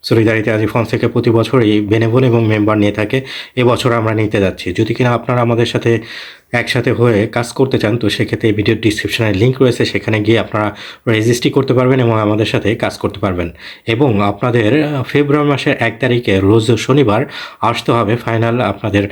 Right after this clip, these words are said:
যে ফর্মটা আছে সেখানেতে ফিল আপ করার জন্যে। ইতিমধ্যে অনেকেই রেজিস্ট্রি করেছে, আপনাদের মেলও পাঠানো হয়েছে, আপনারা মেলটা চেক করবেন। যারা কিনা কাজ করতে চান,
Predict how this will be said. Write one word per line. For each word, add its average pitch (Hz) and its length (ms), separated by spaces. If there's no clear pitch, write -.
যে 98 120
ফর্মটা 135 360
আছে 110 200
সেখানেতে 110 460
ফিল 101 180
আপ 98 100
করার 92 240
জন্যে। 87 260
ইতিমধ্যে 113 640
অনেকেই 104 440
রেজিস্ট্রি 110 440
করেছে, 117 280
আপনাদের 107 460
মেলও 104 260
পাঠানো 101 340
হয়েছে, 104 280
আপনারা 110 260
মেলটা 107 560
চেক 113 200
করবেন। 90 540
যারা 107 220
কিনা 107 200
কাজ 127 240
করতে 127 220
চান, 123 240